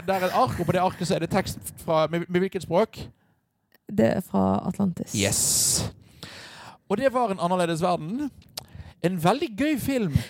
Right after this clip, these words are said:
Speaker 2: Kan jeg bare si en fun fact til?
Speaker 1: Ok, vær så god.
Speaker 2: Blob er en
Speaker 1: Klask,
Speaker 2: inspirasjon. Ja, <laughs> lol, Klask. Han blobben, han blå blobben.
Speaker 1: Ja.
Speaker 2: Han er, ehm, eh, altså, når de skulle animere han, så har de brukt inspirasjon fra,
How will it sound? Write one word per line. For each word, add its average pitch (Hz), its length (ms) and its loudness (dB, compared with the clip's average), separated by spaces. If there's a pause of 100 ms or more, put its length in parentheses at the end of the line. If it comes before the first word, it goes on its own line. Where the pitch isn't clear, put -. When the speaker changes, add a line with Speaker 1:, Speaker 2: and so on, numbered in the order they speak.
Speaker 2:
Kan 294 140 -2
jeg 403 80 0
bare 330 100 0
si 339 140 -2
en 294 100 -2
fun 254 140 -2
fact 208 180 0
til? 226 200 0 (100)
Speaker 1:
Ok, 117 160 -2
vær 95 100 2
så 110 140 2
god. - 220 -20
Speaker 2:
Blob 285 340 -2 (180)
er 226 600 0 (400)
en 247 140 0
Speaker 1:
Klask, 220 260 6
Speaker 2:
inspirasjon. 233 840 2 (140)
Ja, 285 220 4 (220)
<laughs> 320 200 0
lol, 214 280 -2
Klask. - 360 4 (320)
Han 302 140 2
blobben, 196 360 2
han 220 140 0
blå 196 160 2
blobben. 170 400 0 (240)
Speaker 1:
Ja. 123 220 4 (100)
Speaker 2:
Han 294 260 2 (120)
er, 214 800 0 (120)
ehm, 196 760 2 (1120)
eh, - 180 -2
altså, 220 200 0
når 233 140 2
de 233 80 -4
skulle 240 240 0
animere 226 400 0
han, 196 180 0
så 233 160 0
har 226 140 2
de 208 100 -2
brukt 196 260 -8
inspirasjon 196 640 0
fra, - 880 0